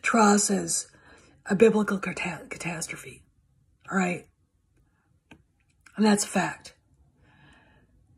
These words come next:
The original trilogy characters, all of them, not just Luke, deserved better. And had someone with some care, some love, some passion,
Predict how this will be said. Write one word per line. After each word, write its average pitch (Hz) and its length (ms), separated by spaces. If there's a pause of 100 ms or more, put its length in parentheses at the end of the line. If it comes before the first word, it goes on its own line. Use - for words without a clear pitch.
(600)
The 190 120
original 214 340
trilogy 208 400
characters, 175 580
all 202 280
of 170 100
them, 143 320
not 196 340
just 190 380
Luke, 190 480 (320)
deserved 196 500 (360)
better. 180 640 (1200)
And 202 400 (260)
had - 160
someone 247 680 (320)
with 208 180
some 190 300
care, 202 500 (120)
some 196 360
love, 190 400 (800)
some 220 280
passion, 208 640